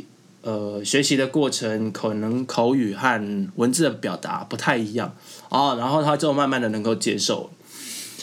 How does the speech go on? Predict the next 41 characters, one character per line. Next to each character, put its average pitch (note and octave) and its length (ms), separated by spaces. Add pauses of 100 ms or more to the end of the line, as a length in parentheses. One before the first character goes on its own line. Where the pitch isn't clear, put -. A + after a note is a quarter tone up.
(200)
所 B3+ 120
以 A#3+ 40
他 B3 160
都 C4+ 260
只 - 140
是 - 200
一 A3+ 140
种 G#2+ 800 (240)
kimoji G#3+ 540
的 B2+ 120
问 E3+ 220
题 - 180
啦， A2 240
我 F#2+ 240
猜。 G#2 460 (1160)
然 D3+ 140
后 A3 160
又 A3+ 100
讲 A#2+ 160
到 D3+ 440
kimoji D#3 840
的 B2+ 160
问 C#3+ 260
题 G2 240
呢， G2+ 360
哎， G3+ 80
我， G3+ 180
我， B2+ 260
我 C3 200
另 G3+ 200
外 C#3+ 300
想 D#2 420 (480)
讲 G#2+ 240
一 A#2+ 60
下， D3 180
就 F3 140
是 D#3+ 360 (280)
这 B3 140
个 G#3 100
GarageBand D3 720 (380)
的 A2+ 840